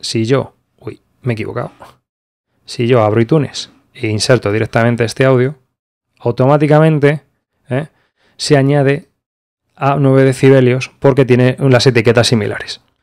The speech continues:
Si yo le abro la ventana de información, veréis que el artista y el álbum corresponden a lo,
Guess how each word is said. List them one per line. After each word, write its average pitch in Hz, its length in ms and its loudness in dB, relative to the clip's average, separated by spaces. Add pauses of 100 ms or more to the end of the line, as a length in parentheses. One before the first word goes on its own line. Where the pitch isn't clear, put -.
(140)
Si - 160 -8
yo 131 300 4
le 131 100 4
abro 131 220 2
la 131 60 2
ventana 127 240 0
de 135 40 2
información, 139 640 0
veréis 127 300 2
que 113 160 0
el 110 60 2
artista 113 600 0
y 131 120 0
el 143 100 4
álbum 156 260 4
corresponden 127 580 0
a 123 60 2
lo, 113 320 0